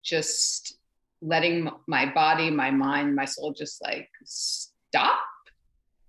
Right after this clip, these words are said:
is, and I've had it, you know, I have it intermittently, but, um, it's pretty powerful.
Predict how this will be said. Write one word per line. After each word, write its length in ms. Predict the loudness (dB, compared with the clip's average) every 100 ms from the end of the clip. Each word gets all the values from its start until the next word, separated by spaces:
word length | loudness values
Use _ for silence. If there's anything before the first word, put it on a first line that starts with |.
| _
is, 380 | 2 4 4 -2
and 220 | 0 4
I've 160 | 4 2
had 240 | 0 2
it, 260 | 4 2 0 -4
you 100 | -2
know, 140 | 0
I 160 | 2 2
have 240 | 2 2
it 260 | 2 0 -2 _ _
intermittently, 1000 | -4 -4 0 0 0 -2 -4 -2 0 0 -2
but, 200 | -6 -4
um, 520 | -4 -4 -2 -2 -2 _ _ _ _
it's 240 | 0 0 0
pretty 260 | 2 2
powerful. 640 | 0 0 -2 -8 -12 -12